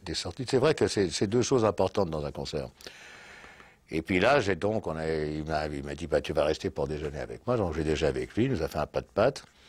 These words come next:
avec du fromage dessus. Et puis, euh, comme il était quand même un peu radin, malgré tout l'argent qu'il avait, euh,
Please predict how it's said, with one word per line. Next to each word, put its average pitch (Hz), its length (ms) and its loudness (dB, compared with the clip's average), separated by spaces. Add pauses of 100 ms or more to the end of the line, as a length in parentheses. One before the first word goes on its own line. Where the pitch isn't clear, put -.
(420)
avec 69 160 -10
du 73 80 -2
fromage 78 400 0
dessus. 117 440 -2 (300)
Et 80 160 -4
puis, 90 560 -4
euh, 76 300 -2 (880)
comme 127 120 0
il 143 60 2
était 143 180 0
quand 156 120 2
même 165 80 6
un 120 120 6
peu 110 140 -2
radin, 92 420 2 (920)
malgré 80 340 0
tout - 100 -6
l'argent 78 380 0
qu'il 67 160 -8
avait, 92 260 0 (1600)
euh, 73 600 0